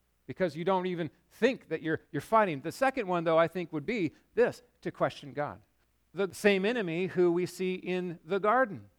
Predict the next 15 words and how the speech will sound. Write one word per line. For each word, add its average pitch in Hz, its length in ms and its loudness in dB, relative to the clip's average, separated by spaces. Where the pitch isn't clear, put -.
in 151 180 -4
Genesis 160 680 -8
chapter 139 380 -4
three, 151 400 -10
don't 156 180 -4
we? 113 80 -12
We 139 80 -8
see 277 320 -2
this. - 380 -4
Question 190 540 0
God. 131 240 2
Did 190 220 2
God 220 300 -2
really 202 260 -2
say? 185 440 -8